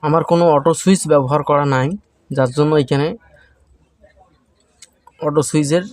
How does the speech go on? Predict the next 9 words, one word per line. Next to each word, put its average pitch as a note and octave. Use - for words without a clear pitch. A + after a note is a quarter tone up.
কোনো D3
নাম্বার C3+
বসানো C3+
হয়নি। A#2
এখন F3+
এইখানে A#3
দেখতেছেন F3
ফ্রি F#3
চ্যানেল B2